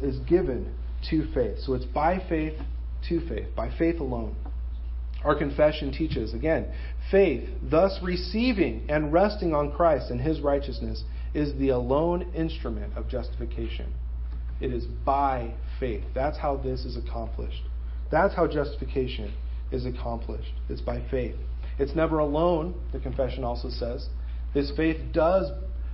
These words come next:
bring forth good works in the heart of the grateful, forgiven, justified Christian. But when it comes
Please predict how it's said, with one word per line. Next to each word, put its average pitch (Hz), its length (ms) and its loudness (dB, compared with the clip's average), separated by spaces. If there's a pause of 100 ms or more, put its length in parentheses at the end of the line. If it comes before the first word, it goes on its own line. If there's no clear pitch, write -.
(240)
bring 170 340 2
forth 151 320 2 (420)
good 170 220 6
works 156 400 2
in 131 80 -2
the 127 100 -2
heart 147 260 0
of 143 140 -2
the 123 80 -2
grateful, 123 880 2 (840)
forgiven, 147 640 2
justified 143 680 2
Christian. 107 440 -2 (760)
But 139 120 4
when 135 140 2
it 131 140 -4
comes 185 220 2